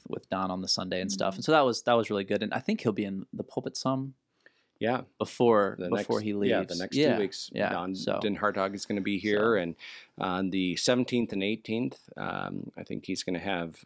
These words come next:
Speaker 3: um, uh, Jason Curry, uh, share some as well. So
Speaker 1: Awesome.
Speaker 3: look forward to hearing
Speaker 1: Wow,
Speaker 2: Very
Speaker 1: that's really
Speaker 2: good.
Speaker 1: cool.
Speaker 3: Yeah.
Speaker 1: But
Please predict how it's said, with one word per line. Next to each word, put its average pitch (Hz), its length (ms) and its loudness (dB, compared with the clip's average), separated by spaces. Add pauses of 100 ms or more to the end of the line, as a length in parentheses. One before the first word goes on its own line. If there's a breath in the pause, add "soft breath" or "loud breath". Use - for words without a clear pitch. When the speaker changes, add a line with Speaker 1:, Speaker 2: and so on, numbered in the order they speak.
Speaker 3:
um, 78 500 -6 (560)
uh, 85 200 -10
Jason 95 360 -2
Curry, 87 440 -2 (120)
uh, 78 200 -8
share 76 240 -6
some - 240 -10
as - 120 -14
well. - 200 -6
So - 180 -8
Speaker 1:
Awesome. - 420 -4
Speaker 3:
look - 160 -16
forward 247 220 -6
to - 80 -18
hearing - 160 -8
Speaker 1:
Wow, 98 260 -4
Speaker 2:
Very 226 140 -6
Speaker 1:
that's - 100 -8
really 113 140 0
Speaker 2:
good. 123 80 -4
Speaker 1:
cool. 101 180 -4 (240)
Speaker 3:
Yeah. 92 60 -18
Speaker 1:
But - 240 -8